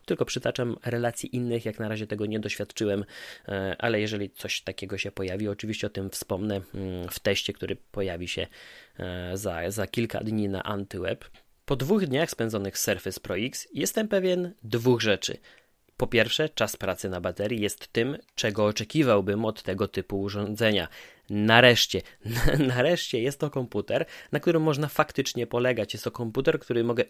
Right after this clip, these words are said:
uśpić, schować do torby i wznowić pracę po kilku godzinach albo po odłożeniu go na półkę na całą noc. Ilość energii, która, mm, którą potrzebuje ten procesor, jest naprawdę niewielka,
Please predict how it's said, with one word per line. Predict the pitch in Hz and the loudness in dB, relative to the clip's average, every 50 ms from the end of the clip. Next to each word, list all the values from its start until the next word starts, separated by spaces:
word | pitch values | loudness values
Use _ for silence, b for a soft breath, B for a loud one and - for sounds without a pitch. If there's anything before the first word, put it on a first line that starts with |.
| _ - | _ -6
uśpić, | 170 190 - - - - 110 110 - - B B B B | -4 -2 -2 -4 -2 -2 -2 -2 -2 -4 B B B B
schować | - - - 123 127 170 185 165 | -6 0 2 4 6 6 4 4
do | 156 156 | 4 0
torby | - - 120 113 117 110 127 139 | 0 2 4 4 4 4 4 2
i | 151 - 131 135 | 2 2 2 0
wznowić | 127 123 127 131 127 127 - - | 2 2 2 2 0 0 -2 -2
pracę | 123 123 - - 117 | -2 -2 0 -2 -4
po | - - - | -4 -4 -4
kilku | - 120 113 110 - 123 107 | 0 0 0 2 2 0 2
godzinach | 117 113 104 107 101 127 170 202 - - - _ _ | 2 0 0 0 0 2 2 2 0 -2 -6 _ _
albo | - 175 220 226 214 214 | -2 0 0 0 0 -2
po | 202 - 196 | 0 0 0
odłożeniu | 180 160 156 151 156 160 156 147 | 0 2 2 2 2 2 2 2
go | 147 151 | 2 2
na | 139 131 | 2 0
półkę | - - 135 127 - 139 127 | 0 0 0 0 2 0 0
na | 127 120 | 0 0
całą | - - - 117 123 139 147 139 139 | -2 -2 -4 -2 0 2 2 2 2
noc. | 135 127 107 98 - - B B B B B B B | 2 0 0 0 -2 -6 B B B B B B B
Ilość | 123 160 202 - 104 101 - - | 0 2 4 4 4 4 4 2
energii, | 107 107 110 107 104 104 95 98 - | 2 2 4 4 2 2 0 -4 -6
która, | - - - 107 101 101 104 107 - _ - | -6 -4 0 2 2 4 2 2 0 _ -8
mm, | - 107 101 101 101 107 104 | -4 -2 -2 0 0 -2 -2
którą | - - 113 107 104 | -2 -2 0 0 0
potrzebuje | - 110 - - 113 98 101 101 101 95 | 0 -2 -2 -2 -2 -2 0 -2 -2 -2
ten | - 110 101 104 104 - | -2 -4 -4 -4 -6 -6
procesor, | - 101 95 - 92 92 - - 156 156 | -6 -6 -6 -6 -6 -8 -6 -2 -2 -2
jest | 151 151 - 160 | -2 -4 -4 -4
naprawdę | 151 - - 123 117 120 123 123 | -4 -2 -2 -2 -2 0 0 0
niewielka, | 123 123 123 120 135 156 165 151 135 - - 104 107 | 2 2 2 4 6 6 6 6 4 2 2 0 0